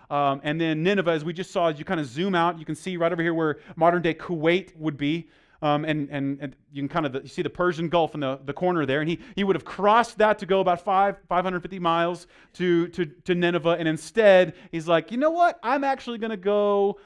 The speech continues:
a couple thousand miles in the opposite direction." Right? So I want you to get the idea is it, it wasn't like he was on the way to Nineveh. He was like, "No, I'm, I'm outta here."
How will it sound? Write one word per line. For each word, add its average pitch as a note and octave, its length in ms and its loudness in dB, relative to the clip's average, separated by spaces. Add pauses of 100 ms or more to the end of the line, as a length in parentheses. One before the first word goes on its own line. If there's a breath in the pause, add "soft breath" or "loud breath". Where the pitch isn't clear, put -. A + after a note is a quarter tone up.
(140 loud breath)
a E3+ 80 -4
couple G3 320 0
thousand F3 520 2
miles D#3 400 0
in D3+ 60 -4
the C#3+ 80 -2
opposite C3+ 380 -4
direction." A#2 400 -6 (1400)
Right? F#3+ 240 -2
So F#3+ 80 -2
I F3+ 100 4
want B3+ 200 4
you C#4 40 2
to C4+ 60 -2
get G#3+ 260 -2
the A3 80 2
idea G3+ 300 4
is E3+ 160 4
it, F#3 220 -6
it G#3 60 0
wasn't A#3 320 4
like G#3 160 2
he G#3 100 -4
was E3+ 140 -4
on G#3 200 2
the G#3 80 0
way G3+ 120 4
to F3+ 80 2
Nineveh. F3 440 0
He F3 100 0
was G#3 80 -6
like, D3+ 100 -4
"No, E3 220 -6
I'm, A#3+ 180 0
I'm G#3+ 140 0
outta F#3 200 2
here." G2+ 280 -12